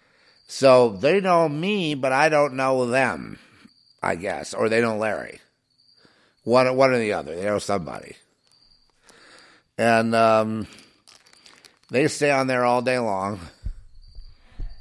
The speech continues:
And they, they watch to see if anyone, if there's a nice comment or anything happens or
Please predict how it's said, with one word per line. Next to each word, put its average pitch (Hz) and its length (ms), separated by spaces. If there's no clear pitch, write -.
And 110 300
they, 113 220
they 117 200
watch 117 500
to 90 100
see 110 220
if 101 140
anyone, 107 400
if 95 140
there's 104 180
a 95 60
nice 104 260
comment 101 460
or 92 140
anything 101 300
happens 92 500
or 87 160